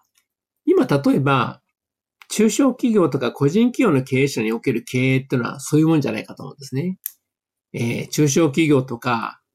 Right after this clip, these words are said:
それからまあ個人企業の経営なんていうのは、まあ、一つも安全だってことがありませんからね。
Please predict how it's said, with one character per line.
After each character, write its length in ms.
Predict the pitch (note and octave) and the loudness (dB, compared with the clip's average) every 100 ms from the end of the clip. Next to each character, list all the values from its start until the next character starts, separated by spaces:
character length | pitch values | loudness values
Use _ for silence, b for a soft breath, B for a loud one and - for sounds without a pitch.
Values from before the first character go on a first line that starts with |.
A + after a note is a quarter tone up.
| _ _ _ | _ _ _
そ 80 | C#3+ | -4
れ 60 | |
か 80 | C3+ | 0
ら 80 | B2 | 0
ま 80 | B2 | 0
あ 20 | |
個 160 | C#3+ | 2
人 220 | C#3 D#3+ D3+ | 2 2 2
企 180 | F#3 | 2
業 180 | E3 C#3 | 4 2
の 100 | A2+ | 0
経 260 | - C3 C3+ | -2 2 4
営 20 | |
な 140 | C#3 | 4
ん 60 | C#3 | 2
て 100 | C3+ | -2
い 20 | |
う 40 | G#2 | -8
の 60 | |
は、 60 | G2+ - - _ _ _ _ _ - | -8 -8 -10 _ _ _ _ _ -2
ま 160 | C#3 | 2
あ、 40 | A#2 | 2
一 340 | A2+ - E3+ | -2 -4 -2
つ 100 | - | 2
も 340 | E3 D#3 D#3+ - | 2 4 2 2
安 180 | D3+ C#3+ | 2 4
全 200 | D#3 D3+ | 4 2
だ 100 | D3+ | 2
っ 80 | |
て 100 | E3 | 0
こ 100 | D#3+ | 0
と 80 | D#3 | 0
が 80 | C3+ | -2
あ 40 | |
り 100 | A#2+ | -2
ま 100 | C#3 | -2
せ 100 | D3+ | 0
ん 60 | E3 | 0
か 100 | - | -2
ら 120 | - | -8
ね。 260 | - - | -18 -20